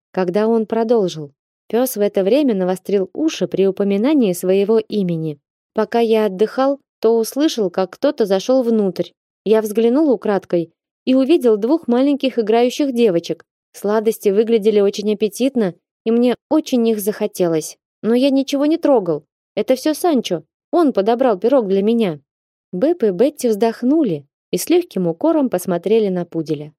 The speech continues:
который от смущения сомкнул глаза. Все это выглядело очень забавно. "И ты заставил вернуть его?" воскликнула Бэп.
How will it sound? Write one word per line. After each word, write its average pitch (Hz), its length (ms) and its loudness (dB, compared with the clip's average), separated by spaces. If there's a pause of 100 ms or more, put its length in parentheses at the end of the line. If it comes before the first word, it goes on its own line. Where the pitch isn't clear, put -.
(120)
который 170 360 0
от 165 80 -8
смущения 180 600 -2
сомкнул 180 500 -4
глаза. 175 480 -2 (260)
Все 302 140 0
это 262 240 2
выглядело 214 720 2
очень 285 440 0
забавно. 160 640 -4 (480)
"И 185 120 -2
ты 214 180 2
заставил 196 600 0
вернуть 185 520 0
его?" 233 300 0 (420)
воскликнула 180 680 -2
Бэп. 170 260 -2